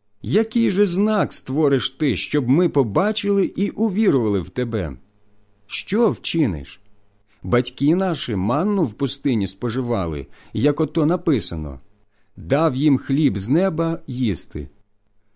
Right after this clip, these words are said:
Ісус же сказав їм: "Істинно, істинно говорю вам,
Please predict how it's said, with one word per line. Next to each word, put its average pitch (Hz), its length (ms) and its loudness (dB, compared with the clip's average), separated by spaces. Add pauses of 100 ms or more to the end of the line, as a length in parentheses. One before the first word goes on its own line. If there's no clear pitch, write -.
(640)
Ісус 214 380 2
же 185 140 2
сказав 113 540 -2
їм: 71 280 -8 (1200)
"Істинно, 80 640 -2 (500)
істинно 185 680 2
говорю 113 440 2
вам, 87 360 -4